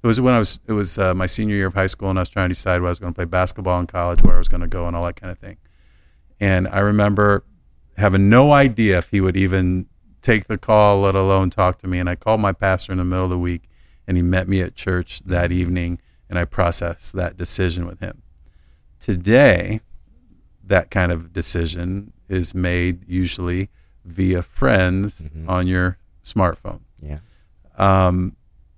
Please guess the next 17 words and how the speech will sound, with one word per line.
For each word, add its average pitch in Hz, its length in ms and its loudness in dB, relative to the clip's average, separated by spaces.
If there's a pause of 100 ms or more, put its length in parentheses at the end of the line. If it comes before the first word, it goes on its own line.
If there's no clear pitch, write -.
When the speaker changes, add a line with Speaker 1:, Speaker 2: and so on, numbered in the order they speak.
(600)
Speaker 1:
I 107 200 2
think 101 320 0
as 87 100 -2
a 90 80 -4
parent, 92 640 4 (580)
the 92 100 -2
biggest 101 720 -2
risk 101 640 -2 (1500)
that 95 180 -6
happens 90 720 -2 (100)
is 90 240 -4
when 92 160 0
I 92 160 0
put - 400 4
that 92 220 -4
first - 460 -6
smartphone 90 840 -2